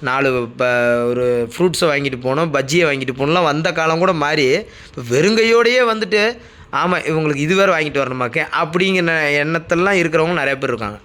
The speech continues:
So, நம்ம நினைக்கிறோம் நமக்கு ஹெல்ப் பண்ண ஆள் இல்ல, நம்மளாம் நினைச்சுக்கிட்டு இருக்கோம். ஹெல்ப் பண்றவங்க ஆள் இருந்தும் அதை பயன்படுத்திக்கிறாம இருந்தா அதுதான் நம்ம தவறு. So, அந்த மாதிரி தான் நாங்க உங்க கூட பிறந்தவங்களா சொல்றோம். "ஏன் சார் ஒரு கொஸ்டின் பேப்பருக்கு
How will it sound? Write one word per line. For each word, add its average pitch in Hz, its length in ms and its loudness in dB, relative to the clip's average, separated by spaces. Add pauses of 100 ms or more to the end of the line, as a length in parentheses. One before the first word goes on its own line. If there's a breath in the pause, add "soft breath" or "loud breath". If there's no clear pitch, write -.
(300 loud breath)
So, 127 360 0
நம்ம 123 340 -2
நினைக்கிறோம் 190 400 0
நமக்கு 160 340 0
ஹெல்ப் 196 120 -2
பண்ண 190 200 0
ஆள் 160 220 2
இல்ல, 170 200 2
நம்மளாம் 139 420 -2
நினைச்சுக்கிட்டு 131 300 -8
இருக்கோம். 110 200 -8 (380 loud breath)
ஹெல்ப் 233 240 0
பண்றவங்க 214 400 2
ஆள் 196 300 2
இருந்தும் 220 360 2
அதை 202 200 0
பயன்படுத்திக்கிறாம 170 760 0
இருந்தா 143 240 0
அதுதான் 156 280 0
நம்ம 135 160 -4
தவறு. 113 360 -6
So, 123 160 -10
அந்த 117 140 -4
மாதிரி 156 240 0
தான் 185 80 0
நாங்க 143 400 -2 (220 loud breath)
உங்க 117 140 -8
கூட 185 180 2
பிறந்தவங்களா 165 460 0
சொல்றோம். 123 300 -6 (300 loud breath)
"ஏன் 196 120 2
சார் 214 160 2
ஒரு 127 200 2
கொஸ்டின் 165 300 -4
பேப்பருக்கு 123 520 -2